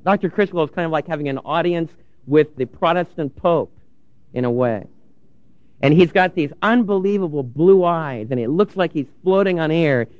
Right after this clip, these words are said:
And when you go into his presence, he puts his hand on your head and he says, "Son, son,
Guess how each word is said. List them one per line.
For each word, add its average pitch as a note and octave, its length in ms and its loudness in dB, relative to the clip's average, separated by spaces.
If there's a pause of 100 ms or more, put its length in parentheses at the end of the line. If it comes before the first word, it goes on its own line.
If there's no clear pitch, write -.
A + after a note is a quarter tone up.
(120)
And C#3 80 2
when D#3 100 4
you D3+ 80 4
go F3 200 0
into A3 320 -2
his C#3 100 -4
presence, F#3+ 540 -6 (180)
he D#3+ 100 -2
puts - 240 -4
his - 200 -10
hand G#3 360 0
on F3 140 0
your C#3+ 120 -2
head F3 260 -2
and C#3 100 -2
he A#2+ 160 -4
says, A2 140 -14 (240)
"Son, D#3 500 -12 (540)
son, A#3 840 -6